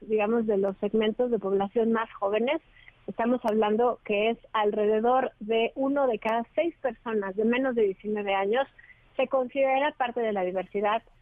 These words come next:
eh, sexual y, y de identidades. Entonces, creo que eso nos abre muchísimo el espectro de posibilidades, no solo para que las empresas hablen de la inclusión en el mes de la inclusión,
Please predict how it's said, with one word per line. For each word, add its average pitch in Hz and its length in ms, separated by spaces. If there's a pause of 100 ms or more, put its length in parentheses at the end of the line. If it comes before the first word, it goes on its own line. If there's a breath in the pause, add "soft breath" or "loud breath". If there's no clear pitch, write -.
(200)
eh, 190 640
sexual 233 640
y, 185 460
y 202 120
de 202 140
identidades. 190 760
Entonces, 240 480 (380)
creo 254 120
que 302 340
eso 262 260
nos 226 260
abre 247 320
muchísimo 220 880
el 185 380
espectro 247 640
de 226 80
posibilidades, 202 640
no 240 160
solo 311 160
para 202 220
que 208 100
las 190 180
empresas 214 480 (460 loud breath)
hablen 254 340
de 240 120
la 202 100
inclusión 208 480
en 226 100
el 175 120
mes 202 240
de 220 80
la 214 100
inclusión, 214 600